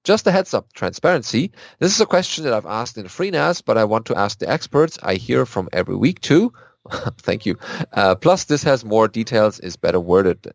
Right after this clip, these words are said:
he hopes. So he's going to be resetting up a long-standing FreeNAS server and wants to redo the pool that sits on it.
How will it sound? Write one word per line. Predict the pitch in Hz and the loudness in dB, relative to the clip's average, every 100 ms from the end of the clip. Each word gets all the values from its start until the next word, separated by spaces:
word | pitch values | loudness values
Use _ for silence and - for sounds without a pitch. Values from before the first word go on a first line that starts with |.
| - | -10
he | 87 85 | -4 0
hopes. | 85 - - - - - _ | 0 0 -8 -16 -20 -20 _
So | - 87 | -2 0
he's | 127 | 0
going | 180 190 | 0 -2
to | 185 | 0
be | 131 | 0
resetting | 101 101 180 190 175 | 0 0 0 0 -2
up | 110 | -4
a | 101 | -4
long-standing | 95 101 160 - 135 120 | 0 2 0 -2 -6 -6
FreeNAS | - 180 113 92 | -6 -4 -2 -4
server | - 98 156 202 | -2 -2 0 -2
and | - 98 | -4 -12
wants | - - - 185 - | -14 -6 -2 -2 0
to | 143 | 0
redo | 113 110 | 0 -2
the | 95 | -4
pool | - 202 208 | 0 0 0
that | 127 - | -2 -2
sits | 196 190 | -2 0
on | - | 0
it. | - | -2